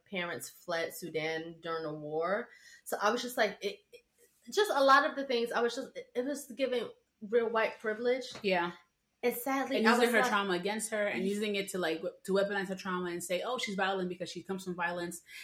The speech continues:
Speaker 2: and she doesn't
Speaker 1: Yeah.
Speaker 2: know how to be a wife or how to be a civilized person. And look at me, poor white man who had to work so hard to support my wife, as you should."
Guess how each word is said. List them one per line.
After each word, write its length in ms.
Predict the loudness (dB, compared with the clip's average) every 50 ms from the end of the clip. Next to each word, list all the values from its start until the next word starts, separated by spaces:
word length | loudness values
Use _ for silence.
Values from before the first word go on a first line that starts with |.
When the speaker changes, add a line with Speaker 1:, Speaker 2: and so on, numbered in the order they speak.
| -14 -8 -2
Speaker 2:
and 360 | -2 0 0 0 -2 -6 -8 -12 _ _ _ _
she 160 | -4 0 2
doesn't 160 | 2 2 2 2
Speaker 1:
Yeah. 60 | 2
Speaker 2:
know 160 | 2 2 2
how 140 | 2 0 0
to 60 | 0
be 120 | 0 -2
a 60 | -2 -2
wife 260 | -2 -2 -2 -2 -4
or 80 | -4 -2
how 120 | -2 -2
to 60 | -2
be 120 | -2 -2 -4
a 40 | -4
civilized 460 | -4 -6 -6 -4 -4 -4 -6 -4 -4
person. 340 | -4 -4 -4 -4 -4 -4 -4
And 220 | -4 -4 -2 -2
look 140 | -2 -2 -2
at 80 | -4
me, 400 | -2 -2 -2 -4 -4 -6 -8 -14 _ _ -20 -20 -20 -20 _ _
poor 260 | -2 0 0 2 2
white 260 | 2 0 0 0 -2
man 340 | -2 -2 -2 -2 -2 -4 -6 -10 -18 -20 -10 _
who 200 | -2 0 2 2
had 120 | 2 0
to 80 | 0 0
work 200 | -2 -2 -2 -2
so 200 | -2 -2 0 0
hard 240 | 2 2 0 0
to 60 | -2 -6
support 260 | -10 -8 -6 -4 -4
my 80 | -2
wife, 300 | -2 0 0 -2 -2 -4 -6
as 120 | -8 -6 -6
you 80 | -6
should." 280 | -6 -4 -6 -6 -6